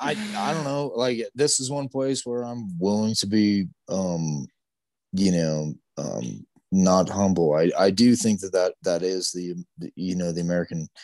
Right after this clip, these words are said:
spirit, you know, shining through. Is I, I think it's only that belief. It, it's only the belief in that,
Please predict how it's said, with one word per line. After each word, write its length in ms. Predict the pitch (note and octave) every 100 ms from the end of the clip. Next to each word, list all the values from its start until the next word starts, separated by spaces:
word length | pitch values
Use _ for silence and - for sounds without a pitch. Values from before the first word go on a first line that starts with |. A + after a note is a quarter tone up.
| - - _
spirit, 500 | - - G2+ F2+ D#2 -
you 100 | D#2+
know, 120 | D#2
shining 280 | - E2+ E2+
through. 200 | D#2+ F2+
Is 100 | A2+
I, 260 | B2+ C#3+
I 60 | B2
think 200 | D#3+ D3+
it's 140 | C#3 -
only 400 | B2 C3 C3+ B2+
that 380 | G#2 A2 A2 - _ G2+ -
belief. 600 | G#2 G#2 F#2+ A#2 C#3 B2+ - -
It, 240 | A2 D#2+ -
it's 180 | A#2+ -
only 300 | C3 C#3+ C#3+
the 140 | A#2
belief 420 | F#2+ G2 A#2 A#2+
in 100 | F#2
that, 240 | F2 D#2+